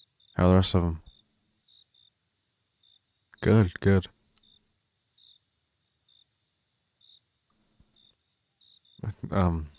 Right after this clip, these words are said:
they're not doing so good. Uh, they've been here for quite some time.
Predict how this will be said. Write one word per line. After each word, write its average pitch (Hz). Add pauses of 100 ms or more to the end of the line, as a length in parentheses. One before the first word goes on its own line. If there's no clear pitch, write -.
(120)
they're 95
not 87
doing 80
so -
good. - (4000)
Uh, 82 (380)
they've 85
been 82
here 80
for 87
quite -
some -
time. -